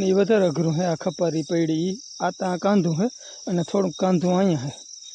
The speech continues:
અને મેન ઢગલી આપણી માંડવીની આ સત્તર, સાડા સત્તર વીઘાની માંડવી છે. હવે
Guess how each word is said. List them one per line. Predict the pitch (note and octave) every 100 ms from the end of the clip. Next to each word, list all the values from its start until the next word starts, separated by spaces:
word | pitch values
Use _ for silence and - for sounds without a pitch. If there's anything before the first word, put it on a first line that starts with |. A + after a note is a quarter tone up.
| - - - - - - - - - -
અને | F3+ E3 E3+ E3+ D#3+ - F#3
મેન | G3+ F#3+ E3
ઢગલી | F#3+ G3 F#3 F3
આપણી | E3+ E3 E3
માંડવીની | F3+ E3 D#3 D#3+ E3+ E3+
આ | - - - - - - - - - - - - - - - - - - - - - - - - - - -
સત્તર, | B3 B3 - A3 G#3 G#3 G3+ G3 F3+ -
સાડા | - G#3+ F3+
સત્તર | - - F3 F3+
વીઘાની | E3 F3 D#3 D#3
માંડવી | E3+ E3 D3+
છે. | G#3+ G3 - - - - - - - - F3+
હવે | D#3+ E3+